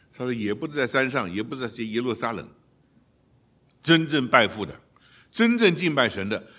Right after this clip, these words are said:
是用灵和真来敬拜。In spirit and in truth。这里的翻译很难，因为希腊文里面没有大写小写的分别，原来都是大写的。所以什么叫以灵敬拜？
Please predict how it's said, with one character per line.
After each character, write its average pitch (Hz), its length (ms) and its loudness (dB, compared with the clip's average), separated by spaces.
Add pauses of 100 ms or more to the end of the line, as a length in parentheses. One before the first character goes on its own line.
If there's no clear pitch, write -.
(140)
是 - 180 -10
用 120 300 -2
灵 175 460 2 (300)
和 - 180 -6
真 151 340 0
来 95 100 0
敬 95 240 -6
拜。 76 200 -8 (800)
In 127 220 -6
spirit 165 520 0
and 120 240 -2
in 104 120 -6
truth。 95 260 -6 (1300)
这 339 160 8
里 214 160 8
的 190 80 8
翻 202 200 8
译 190 140 4
很 160 320 2
难， 151 320 6
因 190 160 -2
为 175 460 6
希 - 160 -8
腊 170 160 6
文 160 120 2
里 151 80 0
面 143 160 2
没 156 120 4
有 143 100 6
大 139 220 6
写 113 160 0
小 110 200 2
写 110 160 0
的 101 60 0
分 127 160 -2
别， 92 220 -2 (300)
原 110 140 -2
来 123 120 0
都 123 120 -2
是 113 60 -2
大 110 160 2
写 80 180 -8
的。 60 140 -20 (520)
所 247 120 -2
以 247 80 2
什 - 180 0
么 185 120 2
叫 208 140 2
以 139 160 2
灵 120 220 0
敬 135 180 -2
拜？ 123 200 4